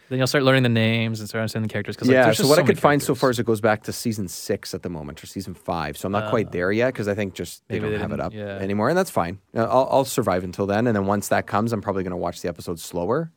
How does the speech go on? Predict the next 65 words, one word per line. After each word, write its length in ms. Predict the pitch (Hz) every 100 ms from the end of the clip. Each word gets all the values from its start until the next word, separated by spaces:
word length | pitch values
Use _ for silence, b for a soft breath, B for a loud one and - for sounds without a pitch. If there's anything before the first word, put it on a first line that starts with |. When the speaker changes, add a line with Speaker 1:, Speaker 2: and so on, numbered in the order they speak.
| -
Speaker 2:
and 80 | 95
Speaker 1:
Mm-hmm. 100 | 87
Speaker 2:
listen 220 | - 101
to 100 | 110
'em 60 |
every 180 | 101 104
time 320 | 104 107 120 123
Speaker 1:
It 60 | 202
Speaker 2:
and 60 |
Speaker 1:
helps. 300 | 160 110 143
Speaker 2:
stuff, 80 | -
Speaker 1:
Like, 80 | -
Speaker 2:
so, 60 | 131
Speaker 1:
the 40 |
things 200 | 160 151
I 20 | 139
didn't, 120 | 131
Speaker 2:
yeah. 120 | 80
Speaker 1:
the 140 | - 117
things 280 | 151 151
that 160 | 131 117
helped 240 | 113 107
my 140 | 107 104
enjoyment 220 | 104 107
of 40 |
the 60 | 107
show 200 | - 107
was 140 | 104 101
listening 440 | 110 - 120 120 -
to 100 | 120
the 80 |
podcasts, 840 | 120 104 104 107 104 110 - - -
um, 360 | 107 101 101 - _ _ _
and, 120 | 113
like, 100 | 104
being 160 | 101 107
part 140 | 107
of 20 |
the 60 | 107
conversation, 640 | 110 107 - 107 101 -
like 100 | 110
we 60 | 107
talked 240 | 104 95
about. 360 | 101 101 107 117
So 180 | - 117
those 120 | 151
are 60 | 131
things. 240 | 107 107
I 40 | 113
mean, 140 | 110 - b b -
I 100 | 143
love, 340 | 147 131 120 _ -
I 60 |
like 160 | 156 165
Game 60 | 131
of 40 |
Thrones. 260 | 120 107 -
It's 80 |
really 180 | 113 117
well 220 | 110 104
done, 180 | 101 101
but 60 | 104
it's 100 | 107
not, 160 | 135
like, 220 | 117 107